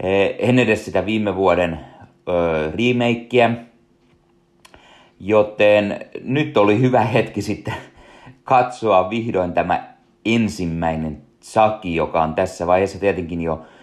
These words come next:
ö, eräänlainen kulttiklassikko ja, ö, monen kauhuleffa, ö, fanin, ö,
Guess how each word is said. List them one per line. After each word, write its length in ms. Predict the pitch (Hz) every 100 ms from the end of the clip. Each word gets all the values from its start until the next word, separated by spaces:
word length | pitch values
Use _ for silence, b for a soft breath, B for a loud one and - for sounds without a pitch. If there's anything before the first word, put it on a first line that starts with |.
| B B B - 82
ö, 520 | 80 78 69 64 50 - -
eräänlainen 540 | 82 85 82 80 - -
kulttiklassikko 1600 | 104 92 - - - - 85 95 104 - - - 78 - - 76
ja, 260 | 78 73 - b b _ 82
ö, 560 | 80 73 71 71 - 80
monen 460 | 82 98 90 80 -
kauhuleffa, 920 | 92 92 82 82 76 73 - 78 - B B B B -
ö, 320 | 76 76 76 73
fanin, 640 | - 95 101 101 87
ö, 60 | 80